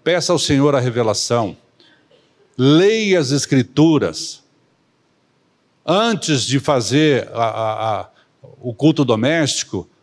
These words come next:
leia o texto pra trazer o ensino, pra mostrar pras crianças o, o significado daquilo que Deus quer ensinar pra toda a família,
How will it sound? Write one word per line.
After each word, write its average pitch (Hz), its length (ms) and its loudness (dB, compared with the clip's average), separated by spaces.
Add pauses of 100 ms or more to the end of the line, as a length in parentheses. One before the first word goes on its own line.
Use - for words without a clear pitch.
(140)
leia 196 360 2
o 160 40 4
texto 160 720 -2 (180)
pra 143 120 -2
trazer 156 360 0
o 165 80 0
ensino, 156 720 0 (1160)
pra 147 500 -2
mostrar 160 500 0
pras 202 240 -2
crianças 165 640 0
o, 160 200 0
o 143 40 4
significado 185 1000 0
daquilo 170 440 0
que 151 140 -2
Deus 165 340 0
quer 160 120 0
ensinar 151 420 0
pra 131 120 0
toda 131 240 -2
a - 20 -2
família, 107 540 -2